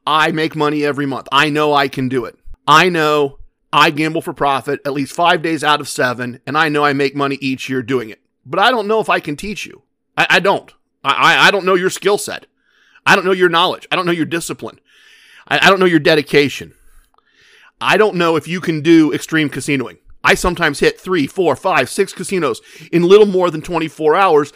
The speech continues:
to get as much value out of the casinos in a region as possible. If you're new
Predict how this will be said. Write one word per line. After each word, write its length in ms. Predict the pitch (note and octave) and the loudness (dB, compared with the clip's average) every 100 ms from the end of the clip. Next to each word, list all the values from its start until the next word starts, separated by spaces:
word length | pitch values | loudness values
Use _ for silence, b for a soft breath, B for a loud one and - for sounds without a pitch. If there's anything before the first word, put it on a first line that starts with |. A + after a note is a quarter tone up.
| B | B
to 80 | - | -6
get 100 | F3+ | -2
as 100 | D3+ | -2
much 180 | E3+ B2+ | -2 -4
value 540 | B2 F3 A3 F3 D#3+ - | -2 2 2 0 -6 -2
out 200 | F3 A3 | 2 2
of 80 | F#3 | 0
the 80 | G3 | -6
casinos 640 | F3 - D#3+ D#3+ D3+ - - | -10 -4 -2 -2 -4 -6 -8
in 160 | G#3 G#3+ | -4 -2
a 60 | |
region 480 | E3+ E3 D#3+ C#3 D3+ - | -2 -4 -6 -6 -8 -6
as 240 | D3 C#3+ | -6 -6
possible. 680 | - D3 C#3 A#2+ A2+ - - _ | -6 -2 -2 -2 -8 -16 -20 _
If 160 | D3+ D3+ | -4 0
you're 140 | G3+ | 2
new 240 | F#3+ D#3 | 2 0